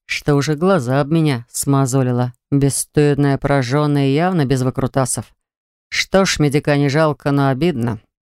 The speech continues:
если девушка передумала или, быть может, случилось у нее что. Впрочем, женщины склонны поступать подло, дадут обещания, но не сдерживают их. Поэтому я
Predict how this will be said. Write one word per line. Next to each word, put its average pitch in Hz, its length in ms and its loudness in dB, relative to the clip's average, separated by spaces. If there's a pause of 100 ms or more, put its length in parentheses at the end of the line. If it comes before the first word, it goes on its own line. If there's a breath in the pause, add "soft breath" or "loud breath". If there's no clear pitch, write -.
если - 160 0
девушка 135 380 0
передумала 135 560 0
или, 135 80 0
быть 131 180 -4
может, 143 300 -2
случилось 139 500 0
у 147 40 0
нее 139 160 2
что. 131 320 -2 (760)
Впрочем, 190 460 2
женщины 151 460 0
склонны 151 440 0
поступать 147 480 -2
подло, 143 400 0 (140)
дадут 135 300 0
обещания, 165 720 2
но 139 200 0
не 156 140 2
сдерживают 139 560 0
их. 135 240 -4 (400)
Поэтому 143 340 0
я 147 440 2